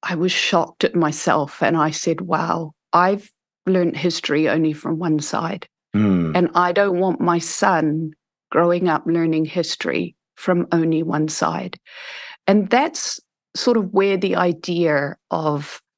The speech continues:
Speaker 1: a school that travels came from. And so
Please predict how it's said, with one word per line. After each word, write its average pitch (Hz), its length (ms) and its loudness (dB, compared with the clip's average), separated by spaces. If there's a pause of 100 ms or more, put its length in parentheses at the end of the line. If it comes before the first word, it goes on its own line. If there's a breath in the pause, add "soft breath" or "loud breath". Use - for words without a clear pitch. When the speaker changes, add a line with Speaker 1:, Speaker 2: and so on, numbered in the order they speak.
(120)
Speaker 1:
a 180 60 -2
school - 480 0
that - 260 -2
travels 151 420 -2
came 147 300 -2
from. 156 460 -2
And 175 220 2
so 185 460 0